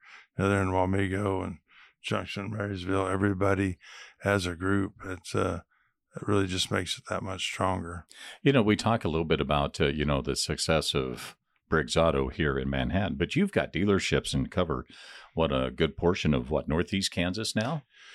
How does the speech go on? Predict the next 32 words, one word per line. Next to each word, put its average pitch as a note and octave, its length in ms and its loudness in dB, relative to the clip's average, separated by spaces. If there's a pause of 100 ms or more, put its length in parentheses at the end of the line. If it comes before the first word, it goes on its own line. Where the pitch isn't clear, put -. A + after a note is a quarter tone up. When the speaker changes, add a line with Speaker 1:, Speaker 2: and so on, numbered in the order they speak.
(300)
Speaker 1:
Yeah, D3+ 260 6 (380)
yeah. A#2 280 6 (180)
We C3+ 120 10
have A#2+ 280 4 (400)
competition G#2+ 680 2
that G#2 140 -2
does G#2 200 4
Speaker 2:
Sure. F#2+ 140 4
Speaker 1:
the - 40 4
same G#2+ 220 4
thing, G2+ 440 -2
but, G#2 160 2
Speaker 2:
Sure. G#2+ 220 4
Speaker 1:
uh, G2 280 0 (520)
uh, G2+ 120 4
yeah, G2+ 320 4 (180)
Manhattan G#2 480 0
and F#2+ 220 -2 (360)
Topeka. G2 460 -6
And F#2 260 -10 (200)
Speaker 2:
And D3+ 120 4
what's D#3+ 200 2
your A#2+ 100 4
foothold E2+ 600 2
there D#2+ 360 4
also C#2+ 720 0 (260)
with - 280 -2
Briggs D2+ 320 0
and D2 120 0
the C#2 120 -2
other D#2+ 160 0
communities? - 580 -10